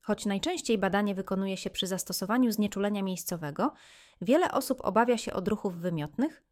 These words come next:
duszności czy silnego stresu. Dla kogo wskazana jest gastroskopia ze znieczuleniem ogólnym?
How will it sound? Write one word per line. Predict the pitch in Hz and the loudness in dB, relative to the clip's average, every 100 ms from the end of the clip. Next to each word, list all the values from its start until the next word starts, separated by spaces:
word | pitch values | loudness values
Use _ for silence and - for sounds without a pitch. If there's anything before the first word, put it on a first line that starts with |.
| - | -6
duszności | 180 175 220 277 - | -4 0 2 2 0
czy | 269 | -2
silnego | 214 175 175 175 165 | -2 -2 -2 -2 -4
stresu. | - 147 139 - 170 _ _ _ _ _ _ _ _ _ _ _ _ _ _ _ _ _ _ | -6 -6 -6 -8 -10 _ _ _ _ _ _ _ _ _ _ _ _ _ _ _ _ _ _
Dla | 190 196 | 0 2
kogo | 196 427 427 | 2 4 4
wskazana | - - 214 240 247 | 4 2 4 4 4
jest | 220 - | 4 4
gastroskopia | 208 202 - - - - 214 | 2 2 -2 -2 -2 0 0
ze | 196 180 | 0 0
znieczuleniem | 190 185 180 180 180 - | -2 0 -2 -2 -2 -6
ogólnym? | 175 160 156 151 165 175 | -6 -4 -2 -2 -4 -6